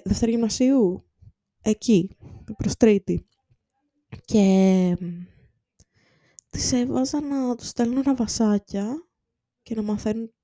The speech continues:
νέα του. Ε, μ, δύο κοριτσιά, την Αγγελική και τη Χρύσα, ήταν δίδυμες, τη Θεσσαλονίκη. Και τι παίχτηκε με αυτό; Εν τέλει, η Χρύσα πήγε μαζί του.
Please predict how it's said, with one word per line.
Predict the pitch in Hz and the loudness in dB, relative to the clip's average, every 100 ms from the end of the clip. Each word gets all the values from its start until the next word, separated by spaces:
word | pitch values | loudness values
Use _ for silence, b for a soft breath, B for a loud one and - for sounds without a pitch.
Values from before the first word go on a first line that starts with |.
| _ _ | _ _
νέα | 208 214 202 190 190 | -6 -2 0 -2 -4
του. | 226 294 - _ _ _ _ _ _ _ | -6 -6 -10 _ _ _ _ _ _ _
Ε, | 220 214 208 | -6 -4 -2
μ, | 202 202 - | -2 -4 -6
δύο | 208 233 220 214 | -2 0 0 -4
κοριτσιά, | - 214 - 202 196 | -6 -6 -4 -6 -6
την | 202 196 | -6 -6
Αγγελική | 190 196 185 196 | -4 -4 -4 -10
και | - | -10
τη | 208 196 | -10 -10
Χρύσα, | - 202 185 | -6 -6 -6
ήταν | 180 185 | -6 0
δίδυμες, | 185 190 180 185 247 - _ _ _ _ _ | 4 4 2 -2 -4 -10 _ _ _ _ _
τη | - | -10
Θεσσαλονίκη. | - - 202 185 185 185 247 - _ b b b b b b b b b _ _ _ _ _ _ _ _ _ 214 _ | -6 2 4 4 2 -2 -6 -8 _ b b b b b b b b b _ _ _ _ _ _ _ _ _ _ _
Και | - 302 311 311 302 302 302 - _ _ _ _ | -12 -8 -6 -6 -6 -8 -12 -16 _ _ _ _
τι | - 349 349 - _ _ _ _ _ _ _ | -2 0 0 -6 _ _ _ _ _ _ _
παίχτηκε | 294 269 202 - - 202 - 208 | 0 0 -2 -8 -18 -20 -10 -8
με | 202 | -8
αυτό; | 202 - 214 196 190 214 208 _ _ _ _ _ _ _ _ _ - - _ _ _ _ _ _ _ _ _ _ _ | -10 -10 -6 -6 -8 -12 -18 _ _ _ _ _ _ _ _ _ -18 -18 _ _ _ _ _ _ _ _ _ _ _
Εν | 277 311 | -12 -2
τέλει, | 427 | 0
η | 440 | 0
Χρύσα | - 392 - | -2 -6 -4
πήγε | 339 339 | -4 -2
μαζί | 311 262 | -4 -4
του. | 269 - - | -6 -10 -20